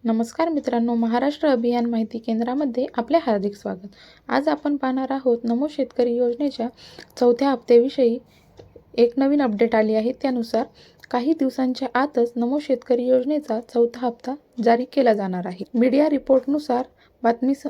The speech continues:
बातमी आली आहे, त्यामुळे ही माहिती अतिशय महत्त्वाची आहे. त्यामुळे हा व्हिडिओ सुरुवातीपासून शेवटपर्यंत नक्की पहा.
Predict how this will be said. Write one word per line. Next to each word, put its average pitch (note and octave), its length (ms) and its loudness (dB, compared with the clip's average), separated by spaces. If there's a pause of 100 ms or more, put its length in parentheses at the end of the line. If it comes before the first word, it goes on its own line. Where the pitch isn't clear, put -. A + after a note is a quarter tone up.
(120)
बातमी B3+ 400 0
आली A#3+ 220 0
आहे, A3 260 -4 (480)
त्यामुळे C#4 340 2
ही A#3+ 240 -4
माहिती B3 420 -2
अतिशय C4 340 0
महत्त्वाची A3+ 580 -2
आहे. G3 180 -4
त्यामुळे A#3+ 500 0
हा A#3 200 0
व्हिडिओ A#3 320 2
सुरुवातीपासून B3 720 0
शेवटपर्यंत A#3 680 0
नक्की C4 300 -2
पहा. G3+ 280 -10